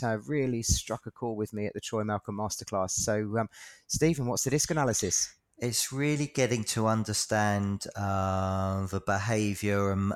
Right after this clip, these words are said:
Speaker 2: emotions of, um, different types or categories of, um, of people. Um,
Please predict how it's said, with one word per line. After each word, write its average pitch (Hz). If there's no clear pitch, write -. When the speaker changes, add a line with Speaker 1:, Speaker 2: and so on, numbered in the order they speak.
Speaker 2:
emotions 98
of, 95
um, 92
different 95
types -
or 95
categories 95
of, 92
um, 90
of 95
people. 90
Um, 98